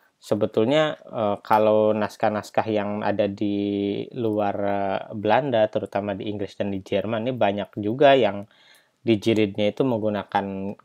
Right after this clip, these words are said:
eh, tradisi lokal. Nah, maka kemudian, eh, berangkat dari tesis, eh,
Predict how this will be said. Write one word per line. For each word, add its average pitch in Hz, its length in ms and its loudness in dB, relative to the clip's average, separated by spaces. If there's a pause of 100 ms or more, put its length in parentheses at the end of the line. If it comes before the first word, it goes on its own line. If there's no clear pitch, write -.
(160)
eh, 92 240 -4
tradisi 101 480 -4
lokal. 101 560 0
Nah, 90 200 -14 (600)
maka 123 320 0
kemudian, 113 640 0
eh, 113 160 -2
berangkat 101 480 -2
dari 98 400 0
tesis, - 720 -4
eh, 98 560 -2